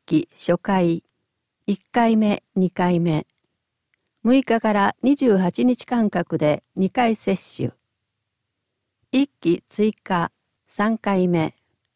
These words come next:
一期初回接種後、おおむね一年置いて一回接種。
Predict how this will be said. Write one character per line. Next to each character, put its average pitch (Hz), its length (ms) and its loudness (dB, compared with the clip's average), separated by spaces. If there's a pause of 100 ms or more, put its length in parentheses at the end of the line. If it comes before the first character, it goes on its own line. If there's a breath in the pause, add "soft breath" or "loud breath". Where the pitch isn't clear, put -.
(600)
一 262 140 2
期 - 340 -2
初 196 200 -4
回 233 260 0
接 202 200 -2
種 175 240 -4
後、 170 280 0 (380)
お 262 160 4
お - 20 4
む 254 160 2
ね 220 240 2
一 220 240 -2
年 233 240 4
置 160 140 2
い 156 80 -4
て 151 420 -2
一 185 140 -6 (100)
回 247 240 0
接 214 200 -2
種。 - 360 -8